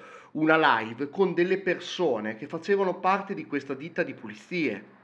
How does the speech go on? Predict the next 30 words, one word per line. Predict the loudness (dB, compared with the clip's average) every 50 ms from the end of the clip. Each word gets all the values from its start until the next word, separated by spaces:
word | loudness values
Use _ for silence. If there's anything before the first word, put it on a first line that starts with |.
| -20 _ -20 -20 -20 -20 -20 -14 -8
e | -6 -6 -4
questa | 0 2 2 2 4 4 2
ditta | 2 2 0 0 0 0
di | -2 -2
pulizie | -4 -6 -4 -4 -6 -6 -6 -6 0 2 4 4 4 2
collabora | 2 2 2 4 4 6 6 4 4 4 2 2 2 2 0 -4 -10 -16 -20 -20 -4
con | 2 4 6
un | 6 6 4
magazine | 6 6 4 4 4 0 -2 -2 -2 -2 -4 -4 -8 -14 _ _ _ _
che | 0 2 2
esce | 2 2 0 -2
in | -2
edicola. | -2 -2 -2 -6 -8 -4 -2 0 0 0 -2 -6 -12 -20 _ _ _ _ _ _ _ _
Allora | -4 0 2 2 2
come | 0 -2 -2 0
la | 0 0
mettiamo? | 0 -2 -4 -4 -2 -2 0 2
Allora | 2 4 4 4
vedi | 2 0 -2 0
che | -2 -2
c'è | -2 -2 -4
un | -4
conflitto | -4 -6 -10 -10 -8 -10 -8 -6 -6 -4
di | -4
interessi, | -4 -4 -2 0 2 2 2 0 -4 -10 -14 -16 -16 -18 -20 -20 -20 _
vedi | -2 2 2 4 4 4 2
che | 0 0
c'è | 2 2
il | 2 2
sospetto, | 0 -4 -10 -12 -4 0 0 0 0 -2 -6 -12 -14 -14 -14 -14